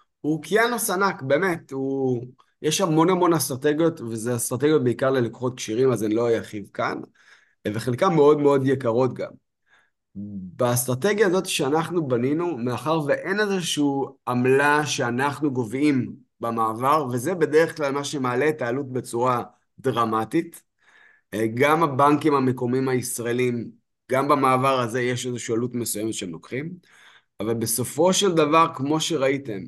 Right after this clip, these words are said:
העלות היחידה במקרה הזה, זה הדמי ניהול שאנחנו גובים, אין עלות מעבר, אין עלות, אה, נקרא לזה תיווך, אה,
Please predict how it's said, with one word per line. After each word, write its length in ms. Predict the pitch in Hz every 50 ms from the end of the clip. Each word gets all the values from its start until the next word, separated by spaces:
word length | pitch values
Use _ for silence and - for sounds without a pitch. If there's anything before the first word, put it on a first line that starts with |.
| - -
העלות 760 | - 120 127 131 131 135 139 143 143 147 170 185 185 - -
היחידה 600 | 196 180 160 143 131 - 131 131 123 131 139 139
במקרה 580 | 131 120 120 117 113 113 - - 135 135 143 139
הזה, 380 | 131 120 113 127 139 147 143 110 98 - _ _ _ _ _ _ _ _ _ _ _ _
זה 180 | - 98 113 117
הדמי 380 | 117 117 120 127 131 151 160 165
ניהול 320 | 165 151 151 151 156 156
שאנחנו 480 | 135 147 147 131 131 131 127 123 120 113
גובים, 460 | 113 113 101 104 131 147 156 165 151 - -
אין 160 | 139 151 160
עלות 300 | 160 151 151 156 156 151
מעבר, 680 | 143 143 131 127 123 120 113 127 139 139 139 135 127 110
אין 160 | 110 123 127 127
עלות, 500 | 123 123 117 120 127 123 120 127 - 135
אה, 260 | 120 117 113 113 110
נקרא 240 | 110 113 110 123 123
לזה 220 | 123 120 113 110
תיווך, 520 | 107 - - 117 110 147 196 202 196 - - _ _ _ _ _ _ _ _ _ _ _ _ _ - 107
אה, 200 | 113 117 117